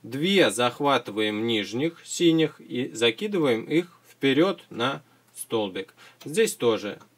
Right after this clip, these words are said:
внутри поддеваем две, закидываем вперед, внутри поддеваем две,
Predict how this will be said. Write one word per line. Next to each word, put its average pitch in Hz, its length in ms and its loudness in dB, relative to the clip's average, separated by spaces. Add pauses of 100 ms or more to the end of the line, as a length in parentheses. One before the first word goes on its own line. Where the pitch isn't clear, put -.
(100)
внутри 131 460 -2
поддеваем 175 760 0
две, 165 320 4
закидываем 120 680 0
вперед, 104 600 -4
внутри 113 500 -2
поддеваем 170 760 -2
две, 160 340 2